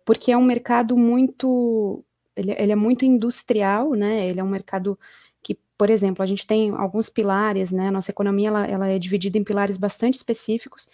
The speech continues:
que são pilares que são, é, majoritariamente dominados por homens, né?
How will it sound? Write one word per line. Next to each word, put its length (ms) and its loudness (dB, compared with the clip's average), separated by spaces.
que 100 0
são 240 2
pilares 440 2
que 140 -4
são, 800 0
é, 520 -4
majoritariamente 840 0
dominados 340 0
por 200 2
homens, 360 0
né? 120 -6